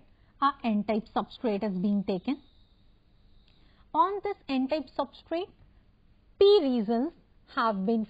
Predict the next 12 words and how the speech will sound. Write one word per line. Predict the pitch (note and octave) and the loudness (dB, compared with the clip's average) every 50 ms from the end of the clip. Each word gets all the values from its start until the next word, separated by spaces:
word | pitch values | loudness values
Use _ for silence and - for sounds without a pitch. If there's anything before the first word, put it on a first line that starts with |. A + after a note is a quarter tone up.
| - - | -4 0
formed. | - A#3 - A#3 A#3 C4 F4+ - - - _ _ - - - - - | 2 2 4 4 2 0 -4 -6 -12 -20 _ _ -20 -20 -12 -8 -4
These | G3+ G3+ C4+ D4+ D4+ - - - | 0 2 4 2 2 0 -4 -4
two | D#4+ D#4+ D#4 | -2 0 0
regions | C4 B3 A3 G3+ F3 G#3 G3 F#3+ F#3 F#3 - - _ _ _ _ _ _ _ - - - _ _ _ - | 0 0 0 -2 -2 -4 -6 -8 -10 -12 -16 -20 _ _ _ _ _ _ _ -20 -20 -20 _ _ _ -4
have | G#3+ G#3+ G3+ F#3 F3+ | -2 -2 -2 -2 -2
been | F#3 G#3+ G#3 G3 - - - | -2 -2 -2 -4 -6 -6 -2
formed | D4+ C#4+ B3 A#3 C4+ D#4+ D#4 A#3+ | -2 0 0 -2 -4 -6 -6 -4
by | G3+ A3 G#3 G3+ | -2 0 0 0
using | G3+ G3+ G#3 A3+ B3+ C4+ A#3 G#3 B3+ C#4+ G4 B4+ - _ _ _ _ _ - - - _ _ _ _ _ _ - | 0 0 0 0 0 0 0 -2 -2 -4 -4 -8 -12 _ _ _ _ _ -20 -20 -20 _ _ _ _ _ _ -6
P-type | C#4 B3+ B3+ A#3+ C4+ B3+ B3+ - - | -4 -4 -2 0 0 -2 -2 -2 -6
semiconductor | C#4+ B3 A#3+ B3 A#3+ B3+ A#3 A3+ A#3 A#3 - B3+ A#3+ | -6 -4 -4 -4 -4 -4 -4 -6 -6 -6 -6 -4 -4
material, | A#3+ B3+ A#3+ B3 A#3 A3+ D#4 F4 F#4+ | -4 -4 -4 -6 -6 -4 -6 -6 -8